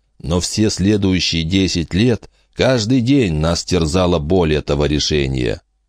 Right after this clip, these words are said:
По сравнению с ней, заточение было пустяком". Фигура пожала плечами.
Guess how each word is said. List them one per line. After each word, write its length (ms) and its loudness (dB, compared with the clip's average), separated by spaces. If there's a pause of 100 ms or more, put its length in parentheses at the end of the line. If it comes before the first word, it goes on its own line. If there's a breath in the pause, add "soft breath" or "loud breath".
(120)
По 120 2
сравнению 680 0
с 140 -8
ней, 360 0 (240)
заточение 880 0
было 280 0
пустяком". 800 -2 (340)
Фигура 460 0
пожала 440 0
плечами. 720 -2